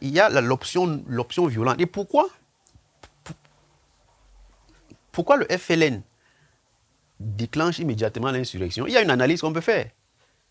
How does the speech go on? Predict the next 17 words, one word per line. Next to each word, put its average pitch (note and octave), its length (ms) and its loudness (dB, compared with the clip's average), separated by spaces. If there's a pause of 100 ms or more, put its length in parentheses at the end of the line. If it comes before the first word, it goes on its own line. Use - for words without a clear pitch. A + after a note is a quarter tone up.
(200)
Aucune B3 420 2
puissance G3+ 460 6
impérialiste D#3+ 440 6
n'a F3 120 8
jamais C#3+ 220 4
libéré C#3+ 360 4
un E3 40 2
territoire C3+ 480 4
de C3 100 2
lui-même C3+ 400 2 (200)
sans D#3 460 2
y C#3 80 4
avoir B2 200 4
été C3+ 160 0
chassé B2 460 0
de A2 140 -4
force, - 640 0